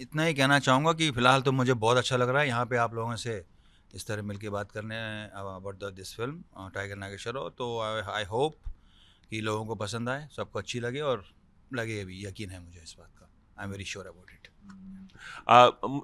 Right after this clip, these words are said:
Speaker 2: मैं ये जानना चाहूँगा कि, अ, अब सिनेरियो काफ़ी बदल गया है, अ, लोग बहुत अप्रिशिएटिव हो गए हैं, अब वो भेद मिट रहा है कि ये साउथ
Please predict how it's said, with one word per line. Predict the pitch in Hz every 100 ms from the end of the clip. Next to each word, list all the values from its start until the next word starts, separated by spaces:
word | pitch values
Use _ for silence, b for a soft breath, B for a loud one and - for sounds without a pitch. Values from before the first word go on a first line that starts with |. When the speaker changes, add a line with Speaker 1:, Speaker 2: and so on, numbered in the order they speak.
| 135
Speaker 2:
मैं | 165
ये | 190
जानना | 180 170 160
चाहूँगा | 160 151 143 139 160
कि, | 151 180 175 B B B -
अ, | 107 107 - -
अब | 147 143 -
सिनेरियो | - 143 131 123 143
काफ़ी | 135 113 127
बदल | 104 98 101
गया | 98 95 95
है, | 95 90 76
अ, | - -
लोग | 107 135 120
बहुत | 139 139
अप्रिशिएटिव | - 143 160 139 139
हो | 113 101
गए | 92 98
हैं, | 113
अब | 123
वो | 135 170
भेद | 120 147 135
मिट | 139 139
रहा | 123 117
है | 117
कि | 113 117
ये | 117
साउथ | - 104